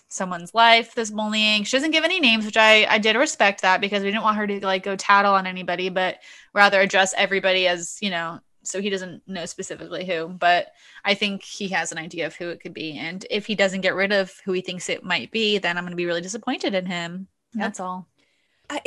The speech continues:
Speaker 2: I mean, we talked about this too. It's just so crazy how little the, the lead actually knows about what's going
Speaker 1: Yeah.
Speaker 2: on. Like,
Speaker 1: Mm-hmm.
Speaker 2: how much does he know? How, how well does he know Victoria?
Speaker 1: Yeah.
Speaker 2: Really?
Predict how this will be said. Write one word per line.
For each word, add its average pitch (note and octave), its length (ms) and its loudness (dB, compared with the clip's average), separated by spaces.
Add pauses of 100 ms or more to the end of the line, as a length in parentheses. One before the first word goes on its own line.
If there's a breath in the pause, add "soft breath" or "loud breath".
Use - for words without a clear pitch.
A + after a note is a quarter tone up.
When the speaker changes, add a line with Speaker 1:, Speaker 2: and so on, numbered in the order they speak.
(140)
Speaker 2:
I C#4+ 60 -2
mean, C#4 160 0
we C#4 80 -2
talked C#4+ 240 -6
about C4 160 -6
this A#3+ 180 -4
too. G3 260 0
It's - 140 -8
just G#4+ 160 -4
so - 280 -8
crazy A#3+ 580 -6
how G#3+ 560 -4
little C4+ 420 -2
the, A3 220 -6 (100)
the G#3 240 -2
lead G#3 400 -2
actually G3 420 -4
knows F3 440 -4
about F#3+ 180 -4
what's F3+ 220 -6
going F#3+ 180 -6
Speaker 1:
Yeah. G#3+ 200 4
Speaker 2:
on. F#3+ 180 -4
Like, F3+ 220 -6
Speaker 1:
Mm-hmm. F#3 440 -10
Speaker 2:
how C4+ 160 0
much E4+ 220 0
does F4 160 -2
he D#4+ 100 2
know? G#3+ 320 -2 (180)
How, D4+ 520 0 (100)
how C4+ 260 0
well C#4 160 0
does B3 160 -6
he A#3 80 -4
know G3 160 -2
Victoria? F3 720 -6 (200)
Speaker 1:
Yeah. F#3 240 -8 (120)
Speaker 2:
Really? G3+ 500 -2